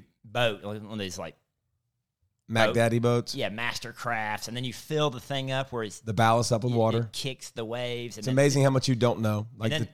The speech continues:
Speaker 1: then
Speaker 2: the
Speaker 1: his son,
Speaker 2: vernacular
Speaker 1: it
Speaker 2: and verbiage.
Speaker 1: His son played football at Auburn, and he got to be pretty big. He's, like, linebacker, so they had to get a bigger board for him.
Speaker 2: Oh,
Speaker 1: But
Speaker 2: yeah.
Speaker 1: anyway, I was able to do it. Super fun. No tricks yet.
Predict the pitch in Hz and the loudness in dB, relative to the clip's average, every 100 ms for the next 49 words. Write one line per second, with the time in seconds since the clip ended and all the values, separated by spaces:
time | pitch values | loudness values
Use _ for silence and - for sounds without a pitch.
0 | - 123 113 117 113 113 123 117 113 110 | -6 -2 0 2 2 2 2 2 2 0
1 | 101 - 113 110 110 110 104 147 - 185 | -6 -10 -2 0 2 0 -2 -4 -2 -2
2 | 156 165 131 160 165 143 123 92 123 170 | 2 2 2 -2 2 4 4 2 2 0
3 | 117 98 90 _ - 110 127 233 156 131 | 0 -10 -12 _ -16 -6 -2 0 0 -4
4 | 120 - 131 98 131 104 117 117 95 98 | -8 -8 -10 -6 -6 -6 -6 -6 -6 -4
5 | 113 127 107 90 95 92 107 160 127 113 | -4 -4 -4 -6 -10 -12 -6 -6 -6 -8
6 | 92 90 123 110 95 92 120 117 98 92 | -10 -6 -6 -6 -10 -8 -6 -6 -8 -12
7 | 87 120 92 80 80 _ _ - 90 104 | -10 -10 -10 -14 -20 _ _ -10 -8 -4
8 | 143 226 190 139 120 123 - _ _ _ | -2 -2 -2 -2 -2 -4 -12 _ _ _
9 | - 117 139 165 147 117 139 139 - - | -8 -4 -2 0 -2 -2 -2 -4 -6 -8
10 | 156 135 - 131 123 123 185 - - 175 | -8 -8 -4 0 0 2 0 -2 -8 -8
11 | - - 90 87 | -8 -12 -12 -12